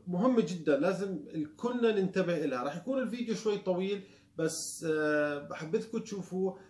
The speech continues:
راح هلا نشوف، آه، شغلات مهمة جدًا. آه، حورجيكم ويب سايت وال-، والنموذج اللي عندي، وإن شاء الله تقدروا تستفيدوا. وزي ما حكيت لكم، إذا عندكم أي أسئلة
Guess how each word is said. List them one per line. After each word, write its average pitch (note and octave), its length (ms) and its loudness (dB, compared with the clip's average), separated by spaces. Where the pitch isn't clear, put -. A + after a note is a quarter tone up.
راح D#3 240 -4
هلا A3 200 2
نشوف، G3+ 680 -6
آه، D#3 800 -4
شغلات F#3 580 -4
مهمة G#3 420 2
جدًا. F3+ 580 2
آه، D3+ 120 -4
حورجيكم D3+ 580 -2
ويب F#3+ 200 -2
سايت F3 420 0
وال-، D#3+ 460 -4
والنموذج D#3+ 680 0
اللي D#3 260 -2
عندي، E3+ 420 -4
وإن D#3+ 160 -2
شاء F#3+ 200 -4
الله F#3+ 120 0
تقدروا F3+ 320 -2
تستفيدوا. D#3+ 680 -6
وزي D#3+ 200 -2
ما F3+ 120 0
حكيت E3+ 180 -8
لكم، D3 260 -6
إذا C#3 140 -2
عندكم A3+ 320 -2
أي G3 240 0
أسئلة D3+ 460 0